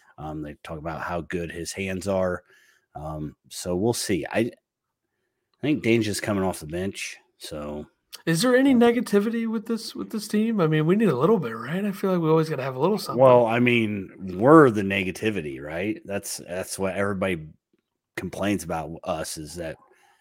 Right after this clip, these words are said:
Speaker 1: we don't know talent and we're
Speaker 2: DeMonte
Speaker 1: so
Speaker 2: especially,
Speaker 1: negative,
Speaker 2: right?
Speaker 1: so,
Speaker 2: Yeah,
Speaker 1: yeah.
Speaker 2: De-, DeMonte, not a fan.
Speaker 1: DeMonte, three.
Speaker 2: DeMont, three.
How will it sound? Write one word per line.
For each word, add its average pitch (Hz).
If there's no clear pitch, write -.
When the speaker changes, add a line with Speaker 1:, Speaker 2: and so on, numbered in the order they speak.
Speaker 1:
we 98
don't 98
know 95
talent 190
and 185
we're 180
Speaker 2:
DeMonte 165
Speaker 1:
so 147
Speaker 2:
especially, 175
Speaker 1:
negative, 123
Speaker 2:
right? 131
Speaker 1:
so, -
Speaker 2:
Yeah, 160
Speaker 1:
yeah. -
Speaker 2:
De-, 156
DeMonte, 135
not 123
a -
fan. 185
Speaker 1:
DeMonte, 90
three. 82
Speaker 2:
DeMont, 156
three. 139